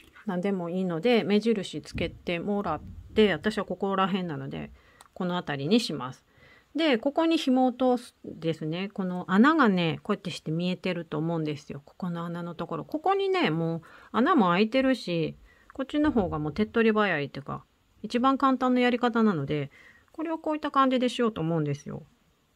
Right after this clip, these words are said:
えーと、今ここだから、このあたりとか。こ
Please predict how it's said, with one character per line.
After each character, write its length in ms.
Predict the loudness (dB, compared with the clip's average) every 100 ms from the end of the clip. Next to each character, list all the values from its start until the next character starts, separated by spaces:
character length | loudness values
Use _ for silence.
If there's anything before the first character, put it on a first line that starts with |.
| -12 -6
え 240 | -2 -2
ー 20 |
と、 120 | -4 -4
今 200 | -2 -4
こ 100 | -8
こ 120 | -10
だ 80 | -10
か 120 | -12
ら、 140 | -16 -20 _ _ _
こ 120 | -2
の 120 | 0
あ 60 | -2
た 120 | -6
り 100 | -12
と 80 | -16
か。 180 | -20 -20 _ _ _ _ _ _ _ _ _ _
こ 80 | _